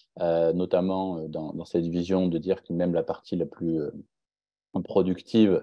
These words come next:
euh, voire productiviste de, du système agricole faisait partie, euh, de la ruralité, ce qui était un des enjeux de définition des termes sur lesquels on avait, euh,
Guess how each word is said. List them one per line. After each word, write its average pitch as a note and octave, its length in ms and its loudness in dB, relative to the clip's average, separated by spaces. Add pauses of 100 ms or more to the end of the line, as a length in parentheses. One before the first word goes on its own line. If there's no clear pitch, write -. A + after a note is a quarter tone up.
euh, D#2+ 160 0
voire D2+ 300 -4
productiviste F#2 680 0
de, D#2+ 280 -2
du D#2 340 -10
système - 400 0
agricole E2+ 480 4
faisait F#2 300 0
partie, - 500 -4
euh, D2+ 140 -2
de E2 80 -2
la D#2+ 100 0
ruralité, E2 560 2
ce A#2 80 -12
qui - 80 -10
était - 160 -4
un D#2 80 -4
des D2+ 220 -6
enjeux E2+ 260 0
de D2+ 100 -2
définition E2 540 -6
des E2 160 -4
termes E2+ 380 0
sur - 140 -10
lesquels D#2+ 260 -4
on D#2+ 100 -6
avait, D2+ 300 -4
euh, D2 60 -6